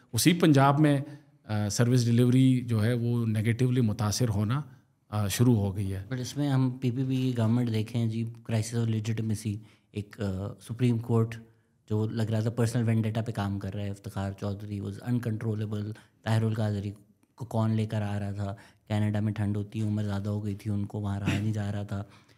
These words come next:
Speaker 2: पीएमएलएन की government आते ही सत्तर दिन का धरना, अस्सी दिन का धरना, राहिल शरीफ के साथ tension। पीटीके government जब आई है, opposition आपकी जेल में है, one page है, media जो है उसको सिर्फ इजाज़त है खान साहब हमारे हीरो हैं कहने की,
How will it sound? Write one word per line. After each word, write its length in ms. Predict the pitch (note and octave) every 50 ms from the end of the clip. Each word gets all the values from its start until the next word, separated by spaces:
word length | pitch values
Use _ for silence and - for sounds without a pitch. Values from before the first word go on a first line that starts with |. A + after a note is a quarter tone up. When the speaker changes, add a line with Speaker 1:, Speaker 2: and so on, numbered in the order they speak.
| _ _ _ _
Speaker 2:
पीएमएलएन 400 | - A#2+ A#2+ A#2+ A2+ A2+ A2+ A#2
की 120 | A2 A2+ A2
government 460 | A2 A2 G#2+ G#2+ A2 G#2+ G#2 G#2 G2 - - _ -
आते 260 | A#2 A#2 A#2 A#2 A#2+
ही 200 | A2+ A2+ G#2+ G#2+ A2 - - _ _ _ _ _ _ _ _ _ _ - -
सत्तर 240 | C3+ - - - A#2
दिन 220 | A2 G#2+ A2 A2
का 140 | G#2+ A2 A2
धरना, 320 | G2+ G#2+ G#2+ G#2 A2 A2
अस्सी 300 | A2 A#2 A#2 - - A2+
दिन 180 | A2 G#2+ G#2+ G#2+
का 100 | G#2+ A2
धरना, 460 | G#2+ G#2 G#2 F#2+ - - A2 G#2 G2 - - - - _ _ -
राहिल 160 | A2 A#2 A2
शरीफ 320 | G#2 - A2+ G#2+ A2 G#2 -
के 60 | G#2
साथ 160 | G#2 G#2+ G2+
tension। 520 | G2+ G2+ G2 G2 G2 F#2+ G2+ G2+ G2 G2+ G2+ - - _ _ _ _ _ _ -
पीटीके 340 | C#3+ D3 G3 G3 G3 F#3
government 260 | E3 D#3 D3+ D3+ D3 C#3+
जब 160 | C#3+ B2 A#2
आई 140 | G#2+ A2 A#2+
है, 260 | A2 F#2+ G2 A#2 - - _ _ _ -
opposition 460 | G#2+ G#2 - A#2 A2+ A2+ A#2 C#3 C3+
आपकी 220 | B2+ A#2 A#2+ - G#2
जेल 280 | G2 G2 G2 G2 G#2
में 140 | G#2+ A2 G#2+
है, 180 | G#2 G2 G#2 - - _ _ _ _ _ _ _ _ G2+
one 220 | G#2 A2 A2+ A#2
page 340 | A2+ B2 A#2 A#2 A2+ G#2+ G#2+
है, 260 | G#2 G2 G2 G2+ A2 - _ _ _ _ _ - A2+
media 460 | A2+ A2 A2 G#2+ A#2+ B2 A#2+ A#2 A#2
जो 140 | G#2+ A2 G#2
है 340 | G2+ G2 G2 F#2 F#2 G#2 - _ _ _ _ _ _ _ _ _ _ _ _ _ _ _ _ _ _ -
उसको 180 | - - A2+
सिर्फ 200 | A2 - A#2 A#2
इजाज़त 420 | A2 G#2+ A2 G#2+ G#2+ A2 A2 G#2 A2+
है 60 | A2
खान 220 | - A2 G#2 G#2
साहब 180 | - A2 G#2+ G#2+
हमारे 280 | G#2 G#2 G#2 G#2 G#2
हीरो 280 | G2+ G#2 G#2 G#2 A2 A2+
हैं 140 | A#2+ B2 A2+
कहने 300 | A#2 G#2+ G#2 G#2+ G#2 G#2
की, 200 | G2 F#2+ F#2+